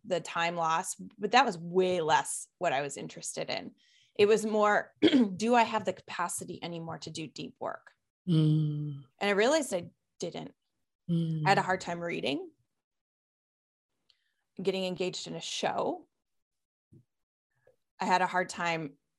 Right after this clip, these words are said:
Speaker 1: continuing a conversation for longer than, say, thirty or forty-five minutes without checking my phone. And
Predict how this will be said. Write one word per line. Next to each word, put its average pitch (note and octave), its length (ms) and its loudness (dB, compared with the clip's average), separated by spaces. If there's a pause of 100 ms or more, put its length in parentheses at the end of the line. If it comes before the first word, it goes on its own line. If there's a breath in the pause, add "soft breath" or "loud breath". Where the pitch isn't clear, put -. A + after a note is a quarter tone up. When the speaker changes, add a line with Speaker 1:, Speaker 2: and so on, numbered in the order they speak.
(260)
Speaker 1:
continuing G#3+ 640 0
a E3 80 -4
conversation F3 1200 -6
for F3 180 -6
longer D#3+ 500 -4
than, E3+ 180 -6
say, D#3+ 160 -8
thirty E3 340 -6
or E3 40 -4
forty-five D#3+ 420 -8
minutes F#3 260 -8
without - 240 -8
checking D#3 260 -14
my - 140 -12
phone. G3 400 -4 (1900 loud breath)
And F#3 360 2